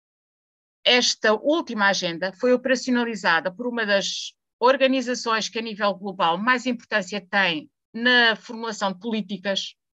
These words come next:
para a educação e para o currículo, senão a que, eh, tem uma palavra, tem a ma-, a pala-, a primeira, a primeira e última palavra a dizer no mesmo, que é a, a Organização para a Cooperação e Desenvolvimento Económico, ou seja, a O C D E,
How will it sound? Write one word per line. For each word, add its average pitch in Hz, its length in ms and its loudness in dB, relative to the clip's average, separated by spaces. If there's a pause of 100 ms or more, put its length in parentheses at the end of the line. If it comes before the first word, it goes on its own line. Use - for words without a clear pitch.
(120)
para 202 200 2
a 156 60 2
educação 214 540 0 (120)
e 202 100 -4
para 180 200 -10
o 143 40 -12
currículo, 285 400 -6 (180)
senão 220 400 2
a 202 140 -2
que, 269 340 -4 (200)
eh, 180 400 -4
tem 208 320 -4
uma 202 220 -4
palavra, 208 540 2 (300)
tem 226 120 0
a 214 40 -2
ma-, 208 200 0
a 202 120 0
pala-, 220 340 2
a 208 60 0
primeira, 214 360 -6 (280)
a 190 60 -8
primeira 269 320 0
e 226 80 0
última 226 280 -4
palavra 185 320 0
a 185 40 0
dizer 175 380 -10
no 208 80 -10
mesmo, 262 360 -2 (840)
que 196 140 0
é 151 100 0
a, - 80 -8 (100)
a 202 380 2
Organização 196 760 -4
para 208 140 2
a 208 60 0
Cooperação 214 440 -6
e 180 60 -2
Desenvolvimento 180 640 -6
Económico, 247 580 -2
ou 180 60 -4
seja, 175 260 -6
a - 20 -2
O 180 40 -2
C 202 200 -6
D 220 280 -2
E, 247 60 -12